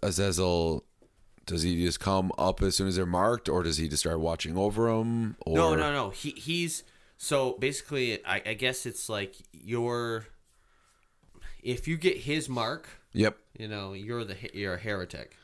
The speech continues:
Speaker 1: Oh, I misunderstood that. I thought it
Speaker 2: Yeah.
Speaker 1: was like the Scarlet Letter where they get branded as a heretic, and then Azazel comes out of nowhere, kinda like, you know, like normally a demon would come out of the shadows, like, "Oh, I see you've been marked.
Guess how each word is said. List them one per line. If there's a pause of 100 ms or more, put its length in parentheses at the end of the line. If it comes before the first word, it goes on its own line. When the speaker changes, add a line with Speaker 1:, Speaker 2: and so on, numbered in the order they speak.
(480)
Speaker 1:
Oh,
I
misunderstood
that.
I
thought
it
Speaker 2:
Yeah.
Speaker 1:
was
like
the
Scarlet
Letter
where (180)
they
get
branded
as
a
heretic,
and
then
Azazel
comes
out
of
nowhere, (600)
kinda
like,
you
know,
like
normally
a
demon
would
come
out
of
the
shadows,
like,
"Oh,
I
see
you've
been
marked.